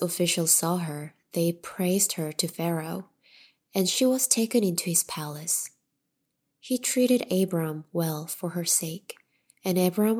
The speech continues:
acquired sheep and cattle, male and female donkeys, male and female servants, and camels. But the Lord inflicted serious diseases on Pharaoh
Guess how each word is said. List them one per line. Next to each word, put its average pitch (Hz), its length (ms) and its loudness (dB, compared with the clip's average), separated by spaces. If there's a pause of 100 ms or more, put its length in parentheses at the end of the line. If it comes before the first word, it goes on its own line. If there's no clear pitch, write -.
acquired 170 640 -4
sheep - 560 -4
and 170 220 -2
cattle, 175 540 -6 (380)
male 180 280 4
and 208 260 -2
female 190 380 0
donkeys, 165 720 -4 (240)
male 180 300 2
and 208 180 0
female 175 420 0
servants, 160 800 -2 (100)
and 170 180 -2
camels. 165 680 -6 (1160)
But 202 160 0
the 214 80 6
Lord 208 320 4
inflicted 185 520 0
serious 247 440 4
diseases 170 640 0
on 170 160 -2
Pharaoh 170 560 -4